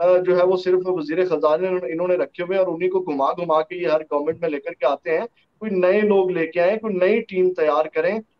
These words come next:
और ना कि वो चंद लोगों के साथ ये मुल्क का मजीद बेड़ा गर्क कर दें।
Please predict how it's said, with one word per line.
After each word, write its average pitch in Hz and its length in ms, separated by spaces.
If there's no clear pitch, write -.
और 180 220
ना 185 360
कि 175 180
वो 190 120
चंद 185 340
लोगों 175 240
के 185 120
साथ 165 240
ये 180 60
मुल्क 165 260
का 180 140
मजीद 156 380
बेड़ा 147 200
गर्क 139 300
कर 127 80
दें। 117 220